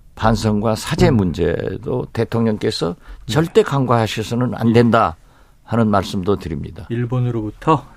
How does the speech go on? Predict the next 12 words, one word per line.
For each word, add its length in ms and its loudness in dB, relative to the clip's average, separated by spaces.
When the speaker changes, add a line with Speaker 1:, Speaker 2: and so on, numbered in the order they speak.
Speaker 2:
끌어내야 400 -2
한다. 680 -4
이런 120 -6
Speaker 1:
지금 260 6
현재 360 6
Speaker 2:
생각이네요. 280 4
Speaker 1:
그 60 -10
김대중 400 4
오부치 380 2
선언 440 -2
때 140 -2
Speaker 2:
네. 140 -4